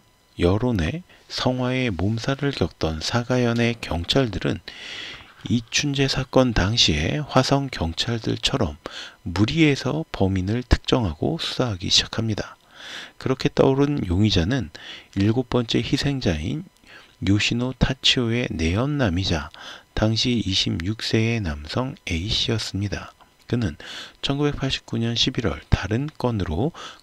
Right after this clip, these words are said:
구속이 되어 있었는데 평소에 바람기가 심했고 가정폭력까지 휘둘러서 아내와는 이혼한 상태였죠. 워낙 동네에서도 평판이 좋지 않았고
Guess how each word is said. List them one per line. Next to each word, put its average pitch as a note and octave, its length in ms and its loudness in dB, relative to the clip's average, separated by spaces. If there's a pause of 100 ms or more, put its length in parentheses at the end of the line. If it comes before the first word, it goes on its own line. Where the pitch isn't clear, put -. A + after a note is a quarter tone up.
구속이 G#2 600 -2
되어 F2+ 300 0
있었는데 G2+ 640 0 (460)
평소에 D#3+ 500 2
바람기가 A2 800 -2
심했고 - 540 0
가정폭력까지 C#3+ 1300 -2
휘둘러서 A#2 640 0 (500)
아내와는 F#2 800 -2 (320)
이혼한 F#2 640 0
상태였죠. A2 920 -4 (800)
워낙 C#3+ 400 4 (200)
동네에서도 A2 920 0
평판이 B2+ 480 -2
좋지 F#2 300 0
않았고 D#2+ 600 0